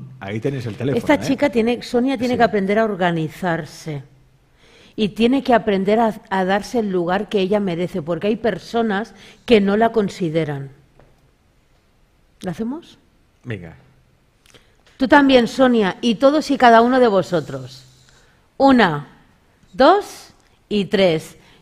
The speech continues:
Speaker 2: Yo me quiero, yo me mimo, yo me respeto porque yo lo valgo. Primero tú, después tú, después tú. Y si queda alguien, tú.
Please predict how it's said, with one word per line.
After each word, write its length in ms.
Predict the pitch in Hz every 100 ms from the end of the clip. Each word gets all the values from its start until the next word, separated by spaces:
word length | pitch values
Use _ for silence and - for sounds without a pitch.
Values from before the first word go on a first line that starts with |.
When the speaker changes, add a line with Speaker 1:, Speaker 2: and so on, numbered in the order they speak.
| -
Speaker 2:
Yo 320 | 180 254 277
me 240 | 262 226
quiero, 560 | 233 269 294 349 403 415 - _ _ -
yo 360 | 185 254 254
me 240 | 240 220 220
mimo, 680 | 254 285 269 269 392 - - _
yo 320 | 190 175 269 269
me 180 | 247 214
respeto 800 | 208 - - 277 285 294 339 -
porque 580 | 226 214 - 214 196 170
yo 220 | 233 277
lo 160 | 262 196
valgo. 520 | 175 165 151 147 143 - _ _ _ _ _ _
Primero 460 | 240 240 294 311 262
tú, 320 | - 208 175 - - _ _ _ _
después 600 | - 196 - 247 240 - -
tú, 220 | 202 185 - _ _ _ _
después 640 | 175 208 180 - 254 233 -
tú. 220 | 220 180 - - _ _
Y 120 | 208 -
si 160 | 208
queda 400 | 202 226 220 208
alguien, 380 | 247 285 330 370 370 _ _ _ _ _ _ _ _
tú. 200 | 208 165